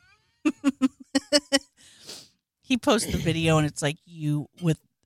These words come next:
Speaker 2: with a, um, GoPro, and you're like, "Hi, guys. It's me, Tina. Welcome back to my channel. I'm gonna flush these glasses down the toilet with this camera attached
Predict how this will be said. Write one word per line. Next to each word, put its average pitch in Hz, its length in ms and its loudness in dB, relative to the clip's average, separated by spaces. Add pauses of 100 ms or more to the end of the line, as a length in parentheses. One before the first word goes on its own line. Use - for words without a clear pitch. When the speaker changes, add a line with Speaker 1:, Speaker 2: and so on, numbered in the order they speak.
(120)
Speaker 2:
with 160 240 -2
a, 139 180 -4
um, 147 380 -10 (240)
GoPro, 156 380 0
and 143 80 -6
you're 143 100 -8
like, 131 140 -8 (320)
"Hi, 285 160 2
guys. 269 500 2
It's - 160 -14
me, 254 140 2
Tina. 240 340 0
Welcome 170 240 2
back 175 180 -4
to - 60 -12
my 185 100 -2
channel. 185 520 0
I'm 208 100 2
gonna 262 160 2
flush - 440 0
these 254 220 -2
glasses 160 520 -4
down 202 200 0
the 190 80 -4
toilet 175 380 -4
with - 160 -16
this 160 220 -8
camera 170 400 0
attached 349 500 2